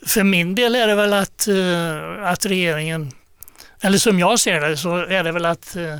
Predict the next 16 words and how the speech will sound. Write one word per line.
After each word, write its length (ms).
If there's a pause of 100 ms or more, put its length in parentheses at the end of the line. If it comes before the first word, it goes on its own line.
(520)
att 240
regeringen 920 (1080)
tar 160
initiativ 760 (120)
till 400
ytterligare 800
förändringar 920
av, 560 (840)
av, 480
eh, 680
regleringen. 760
Det 100
finns 360
ju 60
en 120
departementsskrivelse 2000